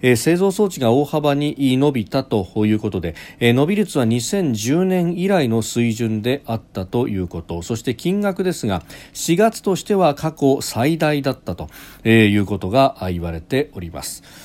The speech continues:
で、えー、輸入の方も、まあ、確かに増えたんですが、輸入の方は十二点八パーセント増、えー、六兆九千二百五十八億円と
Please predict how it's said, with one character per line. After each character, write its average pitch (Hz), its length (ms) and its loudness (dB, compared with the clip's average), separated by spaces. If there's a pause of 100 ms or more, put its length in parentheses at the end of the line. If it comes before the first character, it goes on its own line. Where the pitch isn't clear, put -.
(300)
で、 151 400 2
え 160 320 4
ー、 - 20 2
輸 147 180 2
入 202 220 2
の 233 140 2
方 233 240 2
も、 147 260 4
ま 139 160 0
あ、 135 60 -2
確 175 240 -4
か 151 100 0
に 123 140 -2
増 151 160 0
え 139 60 2
た 117 180 0
ん 101 80 -4
で 98 100 -6
す 113 140 -6
が、 120 200 0
輸 120 140 0
入 165 180 0
の 185 120 0
方 180 240 2
は 107 160 2
十 139 260 0
二 208 180 0
点 127 200 0
八 117 240 -4
パ 143 140 2
ー - 40 2
セ 143 120 -4
ン 131 60 -4
ト 113 160 -4
増、 117 240 4 (420)
え 127 400 6
ー、 - 20 6
六 127 180 0
兆 117 380 2
九 160 240 2
千 147 320 0
二 113 80 0
百 113 360 0
五 113 160 2
十 110 260 0
八 113 280 -4
億 151 240 -2
円 113 160 0
と 104 300 -4